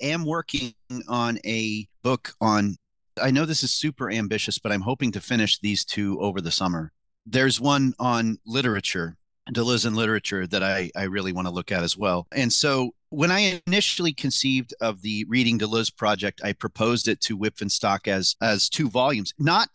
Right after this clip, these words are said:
unlike, and, and I found this out after the fact, but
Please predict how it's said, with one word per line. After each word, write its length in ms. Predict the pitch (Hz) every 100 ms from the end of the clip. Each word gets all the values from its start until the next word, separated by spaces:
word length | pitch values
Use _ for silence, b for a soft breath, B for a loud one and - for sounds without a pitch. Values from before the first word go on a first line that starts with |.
| 139
unlike, 460 | 185 190 120 -
and, 100 | 120
and 220 | 120 113 123
I 80 |
found 300 | 120 147 143
this 180 | 135 -
out 240 | 131 120 - -
after 300 | 139 - 117
the 80 |
fact, 460 | 107 - 101 95 -
but 140 | 101